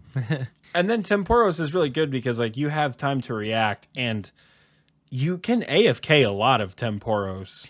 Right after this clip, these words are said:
Speaker 2: for good swaths, you know, thirty seconds to a minute.
Speaker 1: Mm-hmm.
Speaker 2: But, like, if you A F K too hard, you're just gonna get killed. Temp-, or Wintertodt is just, you A F K too hard, you're not gonna get killed.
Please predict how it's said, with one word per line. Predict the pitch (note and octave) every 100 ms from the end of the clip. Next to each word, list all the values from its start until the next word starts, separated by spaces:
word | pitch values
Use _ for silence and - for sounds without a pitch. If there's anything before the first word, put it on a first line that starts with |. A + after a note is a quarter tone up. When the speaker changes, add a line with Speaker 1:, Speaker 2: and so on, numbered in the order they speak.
| _
Speaker 2:
for | _ A#2+ G#2 G2+ _
good | B2+ A#2
swaths, | G2+ - A#2 A#2+ A2 G2+ -
you | B2
know, | G#2+ G2+ - _ _ _
thirty | - B2+ A#2
seconds | A2 A#2+ A2+ A#2 G#2+ -
to | B2
a | G#2+
minute. | G#2 A2 A2+ G2 - _ _ _ _ -
Speaker 1:
Mm-hmm. | -
Speaker 2:
But, | G#2 A2+
like, | A#2 G#2 - - _ _ _ _ _ _
if | -
you | G#2+
A | B2 C#3
F | A#2+
K | - C3
too | B2 B2
hard, | C3 D#3 G#2+
you're | G#2 G2
just | A2+ G#2
gonna | B2+ A#2
get | G2+ G2+
killed. | - C3+ A#2+ F#2+
Temp-, | - D#3 D3
or | D3 C3
Wintertodt | A2+ G3+ G3 C3+ A#2 G#2
is | G#2+ A2 G#2
just, | A#2 G#2+ - _ _ _ _ _ _
you | A#2 B2
A | - C3
F | C3 -
K | C#3+ C3
too | C3 B2
hard, | C3+ C3+ A2+ G2+ _
you're | B2
not | A3
gonna | A3+ C#3+
get | A#2
killed. | - C3+ A2 F#2+ G#2